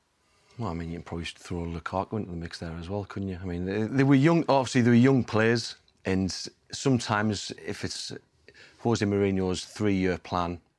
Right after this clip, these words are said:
doesn't let, uh, young players have that time to, to come through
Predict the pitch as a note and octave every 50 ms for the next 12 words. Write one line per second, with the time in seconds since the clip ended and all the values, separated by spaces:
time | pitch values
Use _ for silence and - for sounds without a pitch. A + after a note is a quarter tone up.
0 | _ - _ - G2 F2+ F2+ F2 F2 F2+ E2+ E2 - - - E2+ E2 D#2+ - G2+
1 | G2+ A2 A2 F#2 - - - E2 D#2+ E2 F2 E2 - - _ _ _ _ _ _
2 | _ _ - - F#2 F2+ F#2 E2 - - F2+ E2+ E2+ - F2+ F#2 - - - -
3 | - - F2+ E2+ D#2 - - F2+ F2 F2 F2